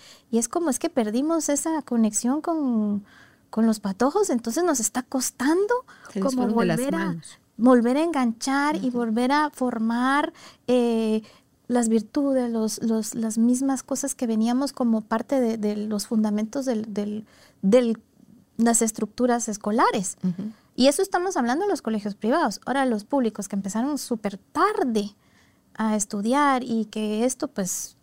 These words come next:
Speaker 1: no es tan común, pues, aún más, ¿verdad? Entonces, el, el trabajo es arduo, pero no solo con los jóvenes, con nosotros también.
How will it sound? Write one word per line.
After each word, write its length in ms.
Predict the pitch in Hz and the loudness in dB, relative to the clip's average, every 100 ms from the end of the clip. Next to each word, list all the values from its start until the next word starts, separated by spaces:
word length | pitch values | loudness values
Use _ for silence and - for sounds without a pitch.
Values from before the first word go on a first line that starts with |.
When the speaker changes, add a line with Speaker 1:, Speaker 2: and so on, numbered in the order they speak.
| _ _ - | _ _ -8
Speaker 1:
no 500 | 220 202 208 214 226 | -2 2 4 2 2
es 220 | 220 220 | 2 -2
tan 240 | - 208 202 | -4 -4 -2
común, 380 | 190 196 302 - _ _ _ _ _ _ | 4 6 4 2 _ _ _ _ _ _
pues, 180 | 214 208 | -6 -2
aún 220 | 175 170 | -2 0
más, 400 | 208 440 - - _ _ _ _ _ 190 | -2 -2 -6 -10 _ _ _ _ _ -8
¿verdad? 300 | 185 233 - _ _ - _ | -4 -4 -4 _ _ -20 _
Entonces, 440 | - 247 381 - _ | -2 4 4 2 _
el, 260 | 277 262 247 | 2 2 2
el 180 | 240 226 | -2 -2
trabajo 420 | 240 226 247 - 523 | -2 0 0 0 0
es 140 | 494 294 | 2 2
arduo, 560 | 294 330 359 392 - _ | 2 2 2 0 -2 _
pero 240 | - 262 247 | 0 4 4
no 280 | 247 269 320 | 4 4 2
solo 680 | - - 294 302 311 330 330 _ _ _ _ _ _ _ - _ | -2 0 2 2 2 2 -2 _ _ _ _ _ _ _ -20 _
con 200 | - 247 | 0 2
los 160 | 220 208 | 2 0
jóvenes, 540 | 226 196 180 - - _ _ _ _ _ | 0 -2 -4 -12 -12 _ _ _ _ _
con 200 | - 240 | -4 0
nosotros 500 | 226 226 240 240 247 | 0 -2 -6 -8 -12
también. 400 | - 208 202 208 | -10 -8 -6 -8